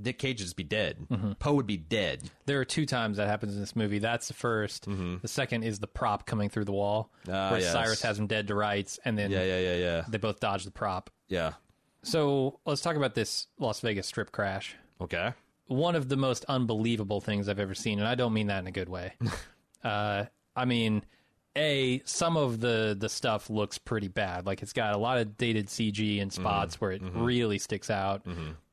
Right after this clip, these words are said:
Speaker 2: Uh, it's got a lot of, you can tell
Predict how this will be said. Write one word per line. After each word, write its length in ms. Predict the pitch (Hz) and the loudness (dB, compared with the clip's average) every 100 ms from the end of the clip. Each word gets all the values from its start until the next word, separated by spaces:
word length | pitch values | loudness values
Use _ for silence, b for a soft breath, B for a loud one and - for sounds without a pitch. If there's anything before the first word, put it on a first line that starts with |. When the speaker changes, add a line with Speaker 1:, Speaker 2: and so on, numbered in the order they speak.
| _ | _
Speaker 2:
Uh, 320 | 110 107 107 101 | -2 0 0 -2
it's 140 | 104 - | -4 -2
got 160 | 120 | 0
a 20 | 110 | 2
lot 280 | 117 123 | 2 2
of, 200 | 117 104 - | 2 0 -4
you 100 | 113 | -4
can 140 | 120 | -2
tell 540 | 110 127 117 113 104 | -2 0 2 2 0